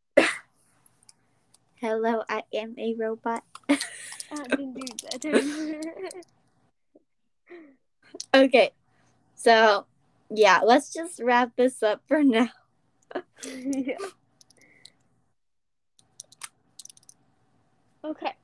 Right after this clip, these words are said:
Speaker 2: So, hold on. Let me just check the time.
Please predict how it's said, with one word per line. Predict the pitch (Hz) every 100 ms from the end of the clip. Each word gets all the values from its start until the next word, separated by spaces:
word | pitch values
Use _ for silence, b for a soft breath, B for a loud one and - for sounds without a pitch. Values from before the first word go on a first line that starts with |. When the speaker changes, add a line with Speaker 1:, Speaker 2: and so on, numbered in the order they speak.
| _ _ _ _ _
Speaker 2:
So, | - - 330 - _ _ _ _ _ _ _ _ _ -
hold | 320 277
on. | - 285
Let | 277
me | 269
just | 262 -
check | - 247 _
the | -
time. | - - - - - - - - - _ _ - - - -